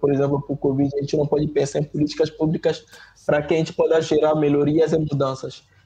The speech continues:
Então, no consultório médico, sempre tem que registrar isso, a cor do paciente, mas tem que ser a cor autodeclarada, porque mesmo quando a pessoa negra, uma pessoa negra, por exemplo, bem retinta que, que nem eu, falar que, por exemplo, "Ah, eu sou moreno, eu sou branco", a gente tem que registrar assim.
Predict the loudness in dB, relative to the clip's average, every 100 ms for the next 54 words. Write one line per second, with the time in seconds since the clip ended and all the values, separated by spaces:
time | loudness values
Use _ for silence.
0 | -14 -6 0 0 0 -6 -6 -2 -2 -4
1 | -4 0 0 2 -2 -2 0 0 -2 -4
2 | -2 0 -2 -2 -4 0 2 2 -2 -4
3 | -8 -8 _ _ _ -10 -6 -2 0 2
4 | 2 0 0 -2 -2 -4 -4 -2 -2 0
5 | 2 2 0 0 0 0 0 -2 -4 -4
6 | -4 -2 0 0 0 0 0 0 0 -2
7 | -2 -4 -2 -2 -2 -2 -4 -4 -4 -2
8 | -2 0 -2 -2 -2 -2 -4 -10 _ _
9 | _ -4 0 0 0 -2 -2 0 0 -2
10 | -2 -2 2 2 2 2 0 0 -2 -2
11 | -2 -2 -2 0 0 0 -2 0 0 0
12 | 0 -4 -4 -2 0 0 -4 -20 -6 -4
13 | 0 0 2 4 2 2 0 -2 -4 -10